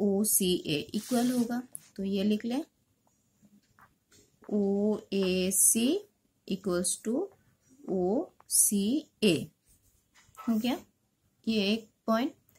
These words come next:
आप फिर से देखो यहाँ पे ये जो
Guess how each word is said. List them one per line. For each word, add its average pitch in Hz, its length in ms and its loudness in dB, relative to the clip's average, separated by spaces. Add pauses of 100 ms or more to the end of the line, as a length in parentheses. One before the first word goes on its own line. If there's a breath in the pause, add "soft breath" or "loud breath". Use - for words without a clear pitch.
(440 soft breath)
आप 254 240 0
फिर 359 220 4
से 330 220 4
देखो 247 600 0 (1300 loud breath)
यहाँ 277 320 6 (100)
पे 359 140 2 (160)
ये 285 280 6
जो 349 460 4